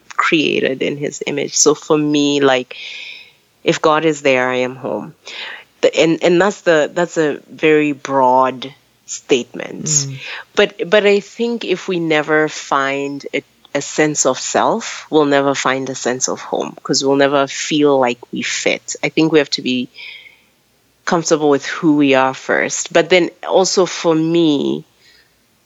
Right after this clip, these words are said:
Speaker 1: and, and I think this is, this is, um, influenced by the fact that I grew up in a society that's very, very communal rather
Speaker 2: Mm.
Speaker 1: than individualistic, right?
Speaker 2: Mm-hmm.
Speaker 1: For me, I feel like myself is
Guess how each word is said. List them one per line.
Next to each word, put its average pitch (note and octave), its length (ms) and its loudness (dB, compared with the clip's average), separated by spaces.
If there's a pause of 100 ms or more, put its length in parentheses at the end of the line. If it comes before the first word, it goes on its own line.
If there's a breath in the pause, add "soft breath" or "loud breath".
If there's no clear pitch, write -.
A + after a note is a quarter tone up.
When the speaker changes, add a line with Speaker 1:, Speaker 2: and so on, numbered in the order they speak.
(800)
Speaker 1:
and, F3 200 2
and D#3+ 240 2
I D#3+ 140 0
think F#3 260 0
this D#3 220 0
is, C#3+ 300 2
this D3 340 -2
is, D3 320 0
um, C3+ 440 -2
influenced D3+ 640 2
by C3 120 2
the C3 120 -2
fact - 600 -6
that C3 160 2
I C3 100 0
grew C3+ 280 -2
up C3 160 -2
in C3+ 120 -2
a B2+ 60 -2
society B2+ 720 -2
that's - 400 -4
very, C#3+ 340 2
very C3+ 260 0
communal C3 840 -2
rather C3+ 300 0
Speaker 2:
Mm. C3+ 40 -8
Speaker 1:
than C3 280 -4 (120)
individualistic, B2+ 1120 0
right? B2+ 200 0
Speaker 2:
Mm-hmm. C3+ 340 -8
Speaker 1:
For - 260 0
me, D#3 440 6
I C#3+ 180 0
feel C#3+ 320 0
like C3+ 300 0
myself D3 1300 0
is C3+ 420 -2